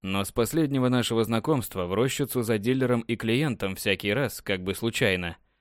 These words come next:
увязывалась пара мордоворотов. Издалека не видно, наши это знакомые или нет. Одевались они не так эпатажно,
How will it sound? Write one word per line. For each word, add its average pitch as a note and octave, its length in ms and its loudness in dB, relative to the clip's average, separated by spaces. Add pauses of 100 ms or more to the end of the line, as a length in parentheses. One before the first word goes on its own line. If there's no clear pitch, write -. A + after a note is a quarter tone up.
(120)
увязывалась C#3+ 680 2
пара A2+ 280 2
мордоворотов. A#2+ 760 0 (600)
Издалека F#2+ 560 0
не A#2 140 0
видно, F#2+ 400 -2 (300)
наши C#3 380 0
это G2 240 0
знакомые F#2+ 540 -2
или A#2 260 0
нет. F#2 340 -4 (560)
Одевались C3+ 600 2
они C3+ 160 2
не B2+ 120 2
так C#3 240 0
эпатажно, G#2+ 680 0